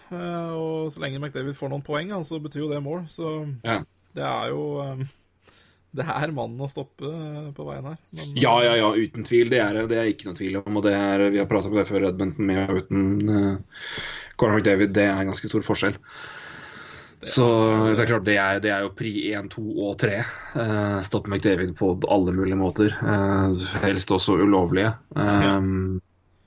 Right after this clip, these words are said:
Speaker 1: Men så er det jo
Speaker 2: så
Speaker 1: igjen, altså, det som vi også snakket om i første runden her med Cam Talbot, eh, og skal, <laughs> ja, han skal gjennom noen tøffe kamper her før han, eh, før han kommer til Chicago bare der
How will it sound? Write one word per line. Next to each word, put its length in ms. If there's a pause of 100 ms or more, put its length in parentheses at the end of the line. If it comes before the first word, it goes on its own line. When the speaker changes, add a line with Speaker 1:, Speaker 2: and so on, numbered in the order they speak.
(640)
Speaker 1:
Men 100
så 120
er 100
det 60
jo 20
Speaker 2:
så 80
Speaker 1:
igjen, 220
altså, 280
det 240
som 100
vi 60
også 200
snakket 180
om 140
i 40
første 460
runden 260
her 220
med 240
Cam 220
Talbot, 400
eh, 260
og 140
skal, 180 (400)
<laughs> 380
ja, 140 (140)
han 140
skal 240
gjennom 220
noen 160
tøffe 340
kamper 340
her 140
før 320
han, 180
eh, 460
før 280
han 260
kommer 200
til 120
Chicago 640
bare 180
der 260